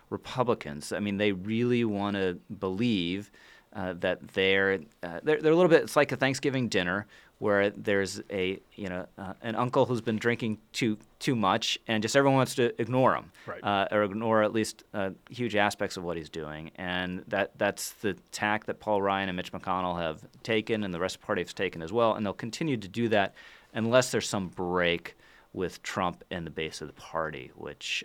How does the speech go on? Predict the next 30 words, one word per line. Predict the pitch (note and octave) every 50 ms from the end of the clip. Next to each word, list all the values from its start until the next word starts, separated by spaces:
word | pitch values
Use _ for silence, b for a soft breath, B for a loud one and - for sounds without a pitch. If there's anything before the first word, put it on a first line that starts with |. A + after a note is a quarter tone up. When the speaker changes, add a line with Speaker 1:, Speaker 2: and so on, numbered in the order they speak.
| -
Speaker 1:
I | E2 E2
don't | D2+ C#2+
foresee. | - - C#2+ C#2 - - - - - - - - -
Speaker 2:
Right, | - G2 F#2+
but | - G2+ G2+
in | G#2+
nineteen | C3+ C#3 C3 - B2+
ninety-eight, | A#2 A2 A2 A2+ A#2 A#2 A#2 A#2
Rich, | B2 A2+ A2 - -
Democrats | - B2 A#2 A2 G#2 - - A2 G#2 G2 - -
made | A2+ G#2+ G#2 G2+ G2 F#2+ G2
one | G#2+ G#2+ G#2 G#2
calculation | - - F#2+ G2 - G2+ F#2 F2+ F#2+ G2 - - F#2+
at | F2+ -
the | -
end | - F#2
of | F#2
the | F2+ F#2
day | F#2
with | F2+ -
Bill | - F#2 F2+
Clinton, | - - A2+ - - F#2+ - - - -
and | - A2+ A2+
that | A2
was | A2+ -
power. | - - - F#2+ F#2 F2+ D#2+ - - - - - - - - -
Speaker 1:
Right. | - E2 D2 - -
Speaker 2:
And | A#2 G2
that | G2 F#2+ G#2 A2 - - _ _ _ -
we | A#2 G#2 G2+ G2+